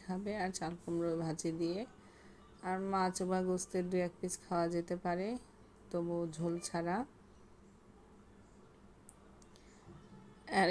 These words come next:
এটা হচ্ছে এগারোটার দিকে আজকে সকালের ভিডিও। আব্বু একটা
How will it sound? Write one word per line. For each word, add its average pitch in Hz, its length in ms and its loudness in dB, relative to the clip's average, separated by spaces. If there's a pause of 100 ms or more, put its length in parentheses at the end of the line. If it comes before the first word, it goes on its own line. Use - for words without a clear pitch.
(100)
এটা 190 200 6 (120)
হচ্ছে 214 380 0 (1120)
এগারোটার 185 520 2
দিকে 180 240 4 (120)
আজকে 180 240 2 (120)
সকালের 165 460 2 (120)
ভিডিও। 190 320 0 (1120)
আব্বু 185 220 0 (120)
একটা 165 280 -2